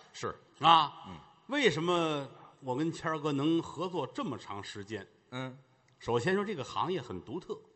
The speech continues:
Speaker 1: 哦。
Speaker 2: 相声是世界上最简单的艺术形式。
Speaker 1: 嗯。
Speaker 2: 但也是最难的。
Speaker 1: 这怎么说呢？
Speaker 2: 有没有这个桌子一样说相声？
Speaker 1: 哦。
Speaker 2: 有没有这个大褂儿都无所谓。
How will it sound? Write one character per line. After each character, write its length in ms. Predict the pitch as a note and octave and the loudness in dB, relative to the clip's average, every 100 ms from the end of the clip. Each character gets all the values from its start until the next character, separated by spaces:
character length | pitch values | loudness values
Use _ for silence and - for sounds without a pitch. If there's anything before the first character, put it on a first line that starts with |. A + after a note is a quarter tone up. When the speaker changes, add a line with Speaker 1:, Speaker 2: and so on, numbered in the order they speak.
| _ _ _ _ _ | _ _ _ _ _
Speaker 1:
哦。 220 | D#2+ E2 - _ _ | -16 -14 -16 _ _
Speaker 2:
相 440 | - A#3+ E3+ G#2 | -4 0 0 -2
声 140 | G2+ G2+ | -6 -6
是 100 | G#2+ | -8
世 240 | - C#3 | -6 -4
界 140 | A#2+ A2 | -2 -2
上 180 | A2+ A2 | -4 -2
最 360 | - F4 F3+ | 4 4 2
简 320 | - G#2 E2+ F2 | -4 -6 -6 -6
单 160 | G#2+ | -4
的 80 | G#2+ | -4
艺 100 | G#2+ | -4
术 140 | G2 | -8
形 300 | F2+ - F2 | -10 -10 -10
式。 220 | F2 F#2 - _ - | -10 -12 -14 _ -14
Speaker 1:
嗯。 180 | F#2 D2+ _ _ | -14 -14 _ _
Speaker 2:
但 160 | D3 A2+ | 0 0
也 120 | F2+ | -4
是 120 | A#2+ | -10
最 220 | - D#3+ | -8 -8
难 380 | F#2+ D#2 D#2+ D#3+ | -6 -10 -8 -8
的。 100 | E3+ - _ _ _ _ _ _ _ | -10 -16 _ _ _ _ _ _ _
Speaker 1:
这 140 | - | -18
怎 140 | E3+ E2+ | -16 -16
么 120 | E2 | -16
说 240 | - F#2+ | -12 -12
呢？ 60 | F2+ - | -12 -2
Speaker 2:
有 180 | C3+ | 0
没 100 | D3 | 2
有 120 | B3 G3 | 2 2
这 80 | |
个 100 | E3+ | 0
桌 280 | - G#3 A3 | 0 0 0
子 120 | D3 | 0
一 80 | C3+ | -2
样 220 | F#3 B2+ | -4 -4
说 180 | G2+ A2+ | -6 -8
相 180 | G#2 F#2+ | -6 -6
声？ 80 | E2+ - _ _ _ _ | -8 -12 _ _ _ _
Speaker 1:
哦。 200 | F2 C#2+ C#2+ _ | -12 -12 -16 _
Speaker 2:
有 200 | A2 A2+ | -4 -2
没 80 | D3+ | -2
有 100 | E3 | -2
这 100 | D3 | -4
个 60 | C#3 | -4
大 240 | D3 A2 | -2 0
褂 100 | C#3 | 0
儿 120 | A#2+ | 0
都 100 | C#3 | 2
无 220 | C#3+ F3+ | 0 -2
所 200 | D#3 - | -6 -8
谓。 220 | D#2 B2+ | -8 -8